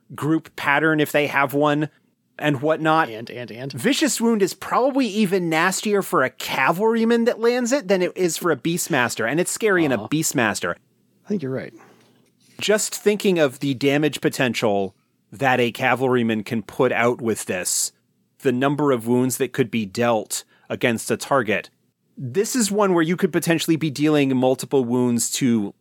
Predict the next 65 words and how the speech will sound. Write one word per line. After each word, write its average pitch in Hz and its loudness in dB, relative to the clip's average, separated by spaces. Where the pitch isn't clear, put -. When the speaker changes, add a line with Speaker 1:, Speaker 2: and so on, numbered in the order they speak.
Speaker 1:
large 120 0
opponents, 123 0
Speaker 2:
Mm-hmm. - -8
Speaker 1:
other 147 2
mounts 135 0
and 120 -4
stuff. - -2
Speaker 2:
Uh, 127 -6
big 131 -2
horrors. 113 -8
Speaker 1:
There's 208 0
a 202 2
lot 143 2
of 123 0
scary 135 0
potential 123 -2
if - -8
you 110 -4
actually 107 -2
think - -2
about 135 0
the - -4
numbers 135 -2
<laughs> 135 2
involved 117 0
there 98 -4
for 95 -4
a 95 -4
Speaker 2:
Yeah. 156 2
Speaker 1:
minute 92 -10
or 180 -8
two. 185 -8
Speaker 2:
Uh, 156 0
warriors 247 -2
do 202 2
get 151 0
this 143 -2
as 131 -4
a 123 -6
master 135 -4
talent 135 -2
option 127 -4
as 120 -4
well. 110 -4
So 113 -2
Vicious 151 -2
Wound 165 2
in 143 -2
the 131 -2
hands 139 0
of 120 -4
a 117 -8
cavalryman, 123 -2
as 120 -2
you, 123 0
I 120 -2
think 123 -4
you 120 0
said, 120 2
is 113 0
a - -4
little 135 2
bit 131 0
more 127 4
brutal 113 0